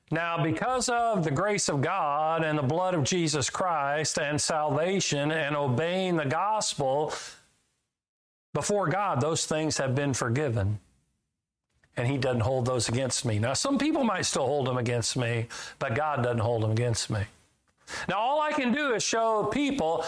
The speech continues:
I'm changed. I'm not that way anymore. And, you know, you think about things you've changed in your life. There can be all kinds of things we've changed in our life. Maybe, you know, I think when I was young, maybe I didn't always use words I should have used,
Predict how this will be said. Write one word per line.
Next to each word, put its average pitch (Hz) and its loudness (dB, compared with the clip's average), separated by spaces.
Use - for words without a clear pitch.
I'm 170 0
changed. 139 -2
I'm 135 0
not 127 -2
that 131 -2
way 123 2
anymore. 104 2
And, 254 0
you 247 0
know, 254 0
you 262 -2
think 285 0
about 214 -2
things 202 0
you've 175 0
changed 202 0
in 175 0
your 135 0
life. 139 0
There 185 0
can 190 0
be 165 2
all 160 0
kinds 185 -2
of 135 -2
things 131 -2
we've 123 -2
changed 135 -2
in 131 0
our 117 -2
life. - -4
Maybe, 185 0
you 160 0
know, 170 0
I 170 0
think 165 -2
when 160 0
I 170 0
was 151 0
young, 170 0
maybe 156 2
I 156 2
didn't 156 2
always 156 0
use 156 2
words 160 0
I 147 2
should 160 0
have 147 0
used, 180 0